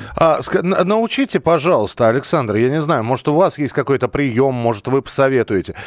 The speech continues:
Вот как мужчине понять, э, а, э, <laughs> нет, не-, неправильно. А, по-, понять-то он и так это, наверное, и не поймёт, если не спросит, а спрашивать тоже. Можно ли как-то женщину, а,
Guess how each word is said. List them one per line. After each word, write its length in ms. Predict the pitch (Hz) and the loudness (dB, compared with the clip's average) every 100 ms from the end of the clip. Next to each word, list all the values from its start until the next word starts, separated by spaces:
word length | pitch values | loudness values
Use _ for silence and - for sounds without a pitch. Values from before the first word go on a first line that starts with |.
| - - | -16 -2
Вот 220 | 151 190 | 0 2
как 200 | 220 135 | -2 0
мужчине 460 | 120 135 - 143 113 | -4 -4 -4 -2 -2
понять, 580 | - 127 151 214 254 - - - - | 0 0 0 0 -2 -12 -20 -20 -2
э, 380 | 117 117 113 117 113 | 2 2 2 0 0
а, 360 | 131 127 123 - | 2 4 2 0
э, 580 | 117 110 117 107 123 123 104 - 110 131 104 - - - | -8 -14 -20 -8 -4 -4 -6 -20 -12 -12 -12 -16 -18 -10
<laughs> 120 | 131 | -6
нет, 220 | 135 120 80 | -2 -2 -2
не-, 220 | 117 143 | -4 -2
неправильно. 640 | 143 139 131 95 85 76 - | -2 2 2 0 -4 -12 -12
А, 280 | - 113 113 | -2 2 2
по-, 200 | - 127 | 2 0
понять-то 440 | 117 135 147 135 135 | 0 -2 -2 -2 -2
он 120 | 135 | 0
и 20 | |
так 240 | 131 151 120 | -2 -2 -2
это, 180 | 101 | -6
наверное, 440 | 92 101 104 92 107 | -4 -2 -2 -2 -2
и 100 | 110 | -2
не 120 | 117 | -2
поймёт, 440 | 110 135 127 104 | 0 0 0 -6
если 280 | 98 90 117 | -6 -8 -6
не 120 | 107 110 | -6 -8
спросит, 480 | - 170 196 123 - | -2 0 0 -4 -2
а 80 | 117 | -2
спрашивать 560 | - 143 156 151 143 | 0 0 0 -2 -4
тоже. 160 | - 117 - - - | -4 -6 -10 -18 -6
Можно 500 | 143 175 247 208 131 131 | 0 4 4 2 0 -2
ли 100 | 120 | -2
как-то 480 | - 180 147 - 110 | 2 2 2 -2 -2
женщину, 840 | 101 165 240 220 - 135 98 80 - - - - - | 0 0 0 -4 -6 -6 -8 -10 -16 -20 -20 -20 -2
а, 420 | - 123 123 120 | 2 4 4 2